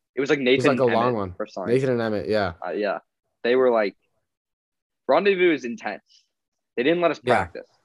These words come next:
Speaker 1: It was my first time.
Speaker 2: Yeah.
Speaker 1: But, like, that was, that was really cool, I thought.
Speaker 2: We all placed bets, and it was not, no, no offense, Nathan. It was not him winning.
Speaker 1: Who was
Speaker 2: We all
Speaker 1: it?
Speaker 2: thought Drew. We all thought Drew was
Speaker 1: Really?
Speaker 2: gonna win.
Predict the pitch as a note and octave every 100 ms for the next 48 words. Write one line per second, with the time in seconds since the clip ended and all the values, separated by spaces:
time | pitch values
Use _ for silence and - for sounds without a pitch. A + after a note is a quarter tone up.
0 | _ _ _ _ G#2+ A2 A2 G#2 A#2+ A#2
1 | - F#2 D#2+ _ _ _ A2 G#2+ F#2 F2
2 | F2 - _ _ _ _ _ _ _ _
3 | _ _ _ _ _ A#2+ A#2+ G#2+ - -
4 | A#2+ B2 A#2+ G#2 - _ _ - G#2+ F#2
5 | - F2+ E2+ - F2 - _ _ _ _
6 | _ _ C3+ F3 F3+ F3+ E3+ - C#3+ C3+
7 | G#2+ - - - A#2+ B2+ B2+ A2+ C3+ C#3
8 | C3+ - _ _ _ D3 E3 D#3 D3+ E3+
9 | - E3+ D3 C3 C3 B2 A2+ G2 - A#2+
10 | A#2+ B2+ C3 B2 C3 A2+ A#2 G#2 E2+ _
11 | _ _ _ _ - C3 B2 D3 D3 C#3
12 | G#2+ A2+ A2 F2+ - _ A#2 A#2+ B2+ G#2
13 | C3 B2+ G2 G2 F#2 E2+